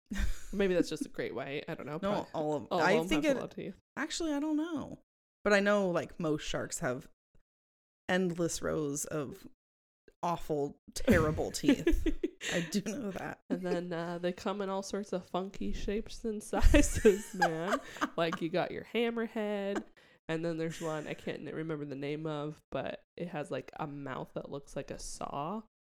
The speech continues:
Speaker 1: Ugh.
Speaker 2: So that's fun.
Speaker 1: Yes,
Speaker 2: <laughs>
Speaker 1: I've seen that one. That is awful. <laughs>
Speaker 2: And that's it. That's all I got on sharks. <laughs>
Speaker 1: Well, that's, that's quite a bit. Um, so, I, one thing I,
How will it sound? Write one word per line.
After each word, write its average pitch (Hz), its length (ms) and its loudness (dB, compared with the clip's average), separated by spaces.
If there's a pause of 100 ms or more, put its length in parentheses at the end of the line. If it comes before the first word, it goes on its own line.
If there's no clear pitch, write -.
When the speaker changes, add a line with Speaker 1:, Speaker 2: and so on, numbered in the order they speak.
Speaker 1:
Ugh. 202 360 4 (260)
Speaker 2:
So - 220 -4
that's 139 320 -8
fun. 240 180 -2
Speaker 1:
Yes, 254 340 6
Speaker 2:
<laughs> - 40 4
Speaker 1:
I've 285 120 8
seen 226 320 2
that 185 160 4
one. 185 140 4
That 190 120 2
is 220 200 -2 (160)
awful. 190 800 6
<laughs> - 20 -4
Speaker 2:
And 220 340 6
that's 269 180 4
it. - 220 6
That's 208 180 2
all 247 80 8
I 233 80 6
got 240 240 4
on 185 160 0
sharks. - 460 -2
<laughs> - 300 6
Speaker 1:
Well, 294 240 12
that's, 262 260 8 (100)
that's 190 160 -2
quite 339 240 2
a - 20 0
bit. 185 180 2 (300)
Um, 180 460 6 (340)
so, 196 440 6 (360)
I, 226 60 0 (320)
one 247 200 6
thing 453 160 -2
I, 254 220 4